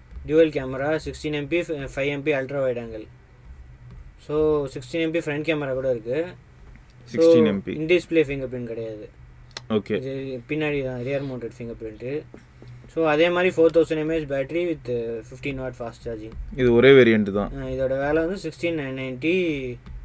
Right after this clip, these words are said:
Speaker 1: ஒரே வெர்ஷன் தான். ஃபோர் ஜிபி, சிக்ஸ்டி ஃபோர் ஜிபி. கொஞ்சம் அதிகம் தான் இந்த ஸ்பெக்ஸுக்கு.
Speaker 2: இது பேசாம எக்ஸ்ட்ரா
Speaker 1: இதுக்கு பேசாம
Speaker 2: மூவாயிரம் ரூபாய்
Speaker 1: கொஞ்சம்
Speaker 2: போட்டு,
Speaker 1: மூவாயிரம் ரூபாய்
Speaker 2: ஆ.
Speaker 1: போட்டு ஏ ஃபிஃப்டி வாங்கிடலாம்.
Speaker 2: ஆமா, இ எம் ஐ ஆப்ஷனாவது போட்டு பேசாம அதே வாங்கிட்டு போயிடலாம்.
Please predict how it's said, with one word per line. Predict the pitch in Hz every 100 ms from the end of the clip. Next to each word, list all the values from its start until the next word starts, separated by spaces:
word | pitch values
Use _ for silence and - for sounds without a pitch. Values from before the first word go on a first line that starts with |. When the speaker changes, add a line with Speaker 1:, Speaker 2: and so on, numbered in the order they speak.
| -
Speaker 1:
ஒரே | 127 156
வெர்ஷன் | 156 131 - 120
தான். | 131 156 139 123
ஃபோர் | 135
ஜிபி, | 139 135 139
சிக்ஸ்டி | 123 120 135
ஃபோர் | 127 120
ஜிபி. | 120 123 -
கொஞ்சம் | 165 143 147
அதிகம் | 139 160 170
தான் | 165
இந்த | 131 123 -
ஸ்பெக்ஸுக்கு. | 123 - 127 123 -
Speaker 2:
இது | 127 135
பேசாம | 131
எக்ஸ்ட்ரா | 127 151 160
Speaker 1:
இதுக்கு | 135 160
பேசாம | 165
Speaker 2:
மூவாயிரம் | 147 139 143
ரூபாய் | 143
Speaker 1:
கொஞ்சம் | 135 123 170
Speaker 2:
போட்டு, |
Speaker 1:
மூவாயிரம் | 165 170 170 127
ரூபாய் | - -
Speaker 2:
ஆ. |
Speaker 1:
போட்டு | - 151 190 185 165 139 131 120 117 123
ஏ | 156
ஃபிஃப்டி | 147 123
வாங்கிடலாம். | 127 117 117 113 113
Speaker 2:
ஆமா, | 117
இ | 117
எம் | 131 131
ஐ | 123
ஆப்ஷனாவது | 117 110 123 117 127
போட்டு | 123 113 113
பேசாம | 113 113 117
அதே | 113 113
வாங்கிட்டு | 113 110 104
போயிடலாம். | 107 107